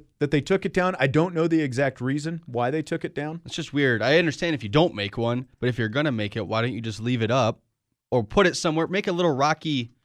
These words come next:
Speaker 2: You don't need a Rocky memorial, I don't think, but you could leave it somewhere in Philadelphia that people could take pictures. It'd be a nice touristy thing.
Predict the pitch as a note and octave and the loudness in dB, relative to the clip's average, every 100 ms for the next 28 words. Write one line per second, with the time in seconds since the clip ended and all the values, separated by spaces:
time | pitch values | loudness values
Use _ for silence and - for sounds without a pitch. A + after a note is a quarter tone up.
0 | _ _ B2 F#2+ G2 G2+ A2 - G#2+ F#2 | _ _ -10 -8 -10 -6 -6 -6 -8 -6
1 | A2+ B2+ G#2 F2+ F#2+ F#2 - G#2 G2 - | -2 -2 -2 -4 -8 -10 -10 -8 -8 -2
2 | G#2+ - _ _ _ _ _ G3+ D#3+ D#3+ | -2 -2 _ _ _ _ _ -6 4 6
3 | C#3+ A#2 - D3 E3 A2 G2+ F#2+ G#2+ G2 | 6 4 0 0 2 2 0 -2 -4 -4
4 | G2 G2+ A#2+ G2+ - - A2 G#2 A2 - | -4 -4 -4 -4 -4 -6 -8 -8 -8 -8
5 | G2 A2 C3+ D3+ D3 E3 D#3+ E3 - G3+ | -8 -6 -4 -4 0 0 0 -2 -4 -4
6 | F#3 F#3 F#3+ - A#2 G#2+ | -4 -4 -8 -6 -6 -6